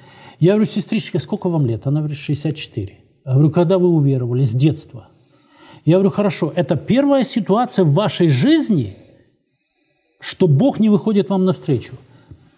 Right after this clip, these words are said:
А говорю, "Давайте перечислять". И мы начали перечислять.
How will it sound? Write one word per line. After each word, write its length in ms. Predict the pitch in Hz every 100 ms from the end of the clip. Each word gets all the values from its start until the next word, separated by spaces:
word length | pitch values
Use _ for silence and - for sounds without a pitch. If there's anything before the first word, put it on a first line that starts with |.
| - _ _ _ _ -
А 80 | 156
говорю, 160 | 208
"Давайте 320 | 214 233 254 202
перечислять". 640 | 208 196 202 - 139 -
И 20 |
мы 80 | 254
начали 340 | 277 269 220
перечислять. 760 | 185 190 175 - 151 131 101 -